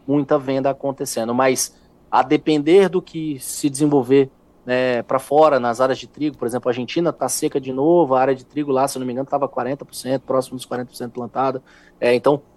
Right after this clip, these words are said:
é, também é algo que tem que ser considerado, né? Estados Unidos, áreas de trigo também ruins.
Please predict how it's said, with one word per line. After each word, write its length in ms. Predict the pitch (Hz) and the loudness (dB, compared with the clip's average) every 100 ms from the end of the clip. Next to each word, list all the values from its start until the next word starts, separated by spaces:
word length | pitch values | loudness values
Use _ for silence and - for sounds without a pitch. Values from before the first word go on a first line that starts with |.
| _ - | _ -4
é, 880 | 127 131 127 127 127 123 120 117 117 | 2 4 6 4 4 2 2 0 0
também 280 | 135 131 143 | 0 2 4
é 20 | |
algo 260 | 131 139 131 | 4 4 0
que 180 | - 131 _ - _ _ | -8 -12 _ -20 _ _
tem 120 | - 135 | -2 0
que 60 | |
ser 140 | - 135 | 0 -2
considerado, 760 | 131 - 123 123 147 135 123 | -2 0 4 6 6 4 0
né? 300 | 127 131 135 | -2 -2 -2
Estados 300 | 123 - 123 | -2 0 0
Unidos, 280 | 127 151 131 | 0 -2 2
áreas 200 | 131 127 | 0 0
de 80 | 120 | -6
trigo 320 | - 156 139 | -2 -2 -2
também 260 | 127 131 123 | -6 -6 -6
ruins. 600 | 120 131 165 156 - | -6 -4 -2 -2 -6